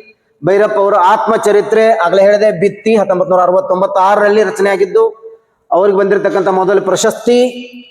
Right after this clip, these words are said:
ಕನ್ನಡ ಸಾಹಿತ್ಯ ಪ್ರಶಸ್ತಿ ವಂಶವೃಕ್ಷ ಕಾದಂಬರಿಗೆ ಹತ್ತೊಂಬತ್ತು ನೂರ ಅರವತ್ತಾರರಲ್ಲಿ.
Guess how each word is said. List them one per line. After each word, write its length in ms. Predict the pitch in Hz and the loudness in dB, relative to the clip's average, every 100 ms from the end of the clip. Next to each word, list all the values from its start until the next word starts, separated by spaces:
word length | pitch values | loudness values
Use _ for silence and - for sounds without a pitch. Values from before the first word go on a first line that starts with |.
| - | -4
ಕನ್ನಡ 260 | 185 214 214 | -2 0 0
ಸಾಹಿತ್ಯ 360 | 202 190 190 | 0 0 0
ಪ್ರಶಸ್ತಿ 720 | 196 185 190 196 226 226 - - _ _ _ _ _ _ - | -4 -2 -2 0 -2 -2 -8 -20 _ _ _ _ _ _ -2
ವಂಶವೃಕ್ಷ 540 | 175 202 208 190 - | -2 0 0 0 -2
ಕಾದಂಬರಿಗೆ 480 | 202 185 196 196 202 | -2 -2 -2 0 0
ಹತ್ತೊಂಬತ್ತು 340 | 190 190 160 190 | 0 -2 -2 0
ನೂರ 80 | |
ಅರವತ್ತಾರರಲ್ಲಿ. 640 | 180 185 190 190 196 202 | 0 0 0 0 0 2